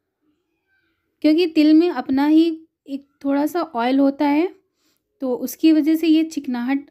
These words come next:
आ चुकी है। और इसमें हमें कोई भी घी डालने की ज़रूरत नहीं पड़ेगी, और ये सेहत के लिए बहुत ही फ़ायदेमंद होता है। आप इसे बना करके कई महीने के लिए रख सकते हैं।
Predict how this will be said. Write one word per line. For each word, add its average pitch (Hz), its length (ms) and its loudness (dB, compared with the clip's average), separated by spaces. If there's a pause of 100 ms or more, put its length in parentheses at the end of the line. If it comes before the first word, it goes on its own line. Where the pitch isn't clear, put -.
(120)
आ 233 180 -8
चुकी 277 500 -2
है। 302 180 0 (460)
और 247 140 -6
इसमें 302 300 0
हमें 320 300 4
कोई 277 260 -4
भी 311 120 2
घी 277 180 0
डालने 277 280 0
की 285 120 -2
ज़रूरत 254 360 -4
नहीं 240 180 -6
पड़ेगी, 262 520 -4 (1200)
और 233 200 -4
ये 269 200 2
सेहत 294 440 -2
के - 120 -6
लिए 320 140 2
बहुत 247 380 -4
ही 311 80 2
फ़ायदेमंद 285 640 0
होता 294 240 -2
है। 302 400 -4 (1160)
आप 220 200 -6
इसे 277 240 0
बना 247 340 -2
करके 320 340 -2
कई 269 240 -4
महीने 262 380 -2
के 285 100 -2
लिए 285 180 0
रख 226 240 -8
सकते 277 380 -8
हैं। 294 220 2